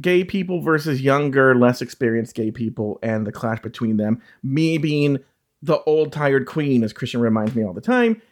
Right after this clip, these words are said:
and Robert and Christian being, well,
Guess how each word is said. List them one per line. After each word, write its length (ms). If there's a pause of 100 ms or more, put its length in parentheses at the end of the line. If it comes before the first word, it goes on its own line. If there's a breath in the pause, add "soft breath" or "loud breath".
(140)
and 340
Robert 260
and 80
Christian 280
being, 340 (340)
well, 500